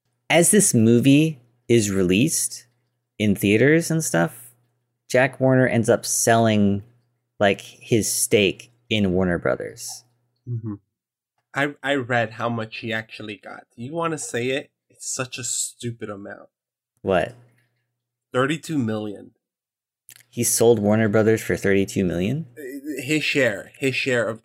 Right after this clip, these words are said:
Speaker 2: like, that's what, that was his payout when he sold, like, his shares. Like, when, 'cause this was the last movie he worked on. He was like, "I'm not doing this anymore."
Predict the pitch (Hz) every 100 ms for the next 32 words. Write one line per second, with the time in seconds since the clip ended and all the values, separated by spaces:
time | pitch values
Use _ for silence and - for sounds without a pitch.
0 | - 123 120 143 147 147 - 147 160 143
1 | 123 - 139 120 98 - _ _ _ _
2 | _ _ - 117 - 120 - 120 113 113
3 | 113 - 120 - 113 98 104 123 123 117
4 | - - - 131 117 151 180 - 135 143
5 | 143 143 131 143 113 127 135 101 110 107
6 | 110 - 117 127 180 165 175 185 175 175
7 | 165 165 143 120 110